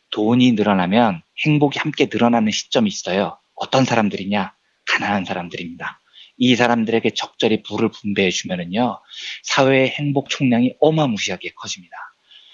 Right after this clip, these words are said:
반면에 이재용, 정의선 이런 애들에게 맨날 돈 벌게 해줘봐야 사람 숫자도 몇 명 안 되지만 걔들 행복도 별로 늘어나지도 않아요.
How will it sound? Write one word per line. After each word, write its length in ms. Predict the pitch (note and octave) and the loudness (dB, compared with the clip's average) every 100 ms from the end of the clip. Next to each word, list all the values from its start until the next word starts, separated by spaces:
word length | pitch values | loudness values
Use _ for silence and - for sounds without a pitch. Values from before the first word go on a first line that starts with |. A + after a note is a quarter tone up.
| - _ _ | -20 _ _
반면에 420 | - A#2+ B2+ B2 | -2 2 4 4
이재용, 540 | A#2 G#2+ A2+ B2 A#2 A2+ | 2 -2 0 4 4 2
정의선 420 | - A2 A2 G#2+ | -2 -4 -4 -6
이런 200 | A2+ B2 A2 | -2 0 0
애들에게 320 | A2 G#2+ A2 - | -4 -4 -4 -2
맨날 220 | A#2+ A#2 G#2+ | 2 2 0
돈 240 | G#2 A2 | -6 -4
벌게 280 | A2 A2 F2 | -2 -2 -4
해줘봐야 640 | - - F2+ F2 G2+ F#2 - _ _ _ | -2 -2 0 0 -2 -4 -12 _ _ _
사람 340 | - A#2 C#3+ C#3 | -2 0 0 -2
숫자도 380 | - - D3+ | -4 0 2
몇 140 | D#3+ G#2+ | 2 2
명 160 | B2+ | 2
안 160 | G#2 F2+ | 0 -2
되지만 500 | F#2+ - G#2+ A#2+ G2+ _ _ _ | -6 -2 0 0 -2 _ _ _
걔들 300 | - G#2 B2 | -4 2 2
행복도 480 | - D3+ C#3+ C#3 D#3+ | 2 -2 -4 -4 -4
별로 220 | G#2 G#2+ | 0 0
늘어나지도 540 | A2+ G2 G2+ - - A2+ | 0 -2 -4 -4 -2 -2
않아요. 500 | F2+ F2 F#2 A2+ | -2 -6 -6 -6